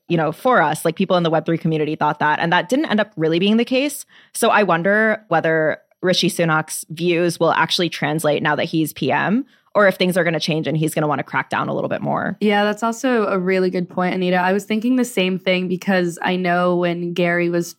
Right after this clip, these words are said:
Speaker 2: first put into office, that was the sentiment too. And he did teach a class on, like, blockchain technology and crypto. And he was, like, pretty heavily involved in it, but we don't really know what goes on behind closed doors. So there's a very strong chance that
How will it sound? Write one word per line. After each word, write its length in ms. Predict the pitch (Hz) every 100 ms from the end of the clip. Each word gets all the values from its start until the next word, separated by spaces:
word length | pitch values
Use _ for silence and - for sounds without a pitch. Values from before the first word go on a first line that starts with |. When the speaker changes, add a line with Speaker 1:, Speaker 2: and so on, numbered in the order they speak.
| _
Speaker 2:
first 280 | 190 180 -
put 100 | 180
into 200 | 175 175
office, 340 | 180 - 170
that 160 | 185 185
was 160 | 208
the 140 | 190 190
sentiment 640 | - 190 190 196 185 185
too. 320 | - 262 269
And 300 | 185 185 180
he 200 | 180 220
did 240 | 185 208
teach 240 | 196 214 202
a 60 |
class 460 | 196 185 180 180 - _ _ -
on, 380 | 185 185 175
like, 200 | 170 170
blockchain 400 | 165 175 170 175
technology 680 | 175 165 208 233 233 190 190
and 120 | 175
crypto. 300 | 175 214 -
And 140 | 202 190
he 100 | 262
was, 160 | 285
like, 220 | 285 302 - _ _
pretty 220 | - 415
heavily 320 | 339 311 339 311
involved 420 | 233 220 262 233
in 100 | 208
it, 200 | 180 170
but 240 | 190 185 - _ - _ -
we 200 | 214 277
don't 180 | 392
really 220 | 381 381 254
know 220 | 185 185
what 140 | 190
goes 220 | 185 180
on 220 | 175 170 175
behind 340 | 175 170 170
closed 320 | - 180 170
doors. 300 | 170 170 180
So 100 | 180
there's 240 | 185 185 190
a 60 |
very 520 | 208 180 190 208 254 254
strong 460 | - 185 175 180
chance 420 | 175 175 175 180
that 300 | 180 170 165